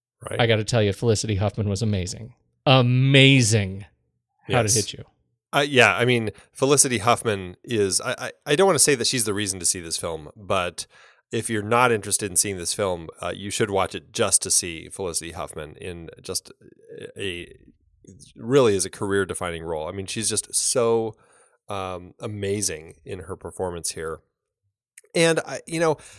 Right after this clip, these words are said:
Speaker 1: this is a film that for me, I mean, I, there may, I may have some issues with the film, but I, I, I think for me, what I really like about this film is it gave me a better sense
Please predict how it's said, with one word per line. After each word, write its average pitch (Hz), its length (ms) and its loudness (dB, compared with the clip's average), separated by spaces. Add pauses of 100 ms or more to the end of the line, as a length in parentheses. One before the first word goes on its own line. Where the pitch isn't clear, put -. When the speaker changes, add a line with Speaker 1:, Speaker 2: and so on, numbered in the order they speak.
(140)
Speaker 1:
this 147 220 6
is 147 100 2
a 139 60 2
film 165 300 4
that 135 140 0
for - 120 -4
me, 127 420 0
I - 120 -4
mean, 147 220 -2
I, - 380 -12
there 151 200 4
may, 151 300 4
I 131 140 0
may 127 140 2
have 127 160 0
some 104 220 0
issues 104 360 -4
with 98 120 -10
the 90 60 -16
film, 120 300 -4
but 117 120 0
I, 117 140 -2 (100)
I, 120 280 0
I 127 80 -6
think 165 220 -6
for - 160 -6
me, 101 400 -6
what 107 440 -2
I 113 80 -4
really 101 440 0
like 85 360 -8
about 113 240 -6
this 127 200 -2
film 127 400 -6
is 101 340 -2 (420)
it 151 180 0
gave 151 200 4
me 170 120 0
a 120 60 0
better 104 300 0
sense 104 420 0